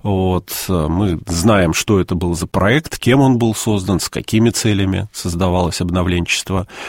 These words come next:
Отец Алексей был абсолютно твёрд в своём отношении к нему, и он был одним из немногих московских пастырей, кто мужественно продолжал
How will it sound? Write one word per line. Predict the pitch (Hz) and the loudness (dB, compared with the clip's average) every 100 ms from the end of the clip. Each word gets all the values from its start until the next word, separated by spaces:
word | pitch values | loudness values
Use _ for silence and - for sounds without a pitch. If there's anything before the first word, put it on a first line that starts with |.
| - - - | -14 -16 -6
Отец | 98 98 90 | -4 -2 0
Алексей | 92 85 - 101 | -2 -2 0 0
был | 87 90 82 64 - - | 2 0 0 -4 -8 -8
абсолютно | - - 117 113 - 95 | -6 -2 2 2 2 0
твёрд | - 101 107 107 | 2 4 4 2
в | - | -2
своём | 113 110 107 | 2 2 2
отношении | 104 110 101 117 104 101 | 0 -2 -2 0 2 0
к | 92 - | 0 0
нему, | 101 98 101 | 2 2 0
и | - | 0
он | 104 101 | 2 2
был | 95 101 | 2 2
одним | 98 104 107 | 4 4 2
из | 92 | 2
немногих | 101 113 107 95 87 - | 4 6 4 2 0 -2
московских | 82 - - - - - | -6 -4 -8 -8 -10 -6
пастырей, | 104 110 - 110 | -2 -2 0 -2
кто | - - | -2 0
мужественно | 95 104 113 113 - 110 | 2 4 2 -2 0 0
продолжал | 98 - 98 90 87 82 95 98 107 | 0 -2 0 0 0 0 2 2 0